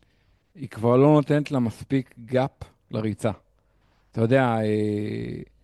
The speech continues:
דניאל הריף ניצחה תחרויות, גם חצי, גם מלא, סווים בייק, בעיקר בייק.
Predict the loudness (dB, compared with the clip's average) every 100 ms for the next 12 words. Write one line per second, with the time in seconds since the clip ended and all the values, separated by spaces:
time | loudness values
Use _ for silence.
0 | _ -6 -2 2 2 2 2 -2 -4 -12
1 | -20 _ _ _ _ _ _ _ -10 -8
2 | -6 -2 0 0 -2 -6 -4 0 4 4
3 | 4 0 -4 -2 -4 -4 -4 -2 -2 -2
4 | -4 -8 -16 -20 -20 _ _ _ _ _
5 | -10 0 2 2 0 -2 -10 -20 _ -4
6 | -2 2 2 4 2 0